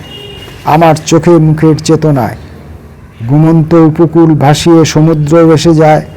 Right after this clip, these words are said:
আর বাতাসে ভরে পঞ্চমুখী শাঁখ, বৃষ্টি থামে, আলোর দিকে অন্ধকারের দিকে মিড়, আমাদের চিরকালের বসুন্ধরা,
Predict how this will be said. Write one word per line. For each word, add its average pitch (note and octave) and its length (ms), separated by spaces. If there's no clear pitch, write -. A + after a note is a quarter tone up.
আর D3+ 180
বাতাসে D3 640
ভরে D3+ 400
পঞ্চমুখী D3 640
শাঁখ, C#3+ 460
বৃষ্টি D3+ 400
থামে, E3+ 340
আলোর D#3+ 420
দিকে D#3 380
অন্ধকারের E3+ 720
দিকে E3 220
মিড়, D#3 360
আমাদের D#3+ 440
চিরকালের E3 680
বসুন্ধরা, D#3+ 720